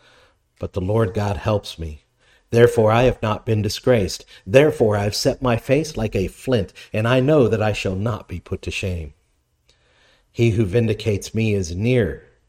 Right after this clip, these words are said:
Who will contend with me? Let us stand up together. Who is my adversary? Let him come near to me. Behold, the Lord God helps me. Who will declare me guilty?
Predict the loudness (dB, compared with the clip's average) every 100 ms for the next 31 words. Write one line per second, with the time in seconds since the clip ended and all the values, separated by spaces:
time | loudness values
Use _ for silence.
0 | _ _ _ 0 2 2 0 -4 0 -2
1 | 0 -4 -4 -10 -10 _ _ _ _ _
2 | _ -2 2 2 2 -2 0 2 2 0
3 | 0 -4 -2 -2 -2 0 4 4 4 2
4 | 4 4 2 0 0 0 0 -6 -8 0
5 | 2 2 2 0 0 -2 -2 0 0 2
6 | 2 0 -4 -4 -4 -12 _ _ _ _
7 | -4 4 6 6 4 2 4 2 2 2
8 | 4 2 0 -2 -4 -10 -12 -12 _ 0
9 | 4 6 4 0 4 4 4 0 0 0
10 | -2 -4 -16 -18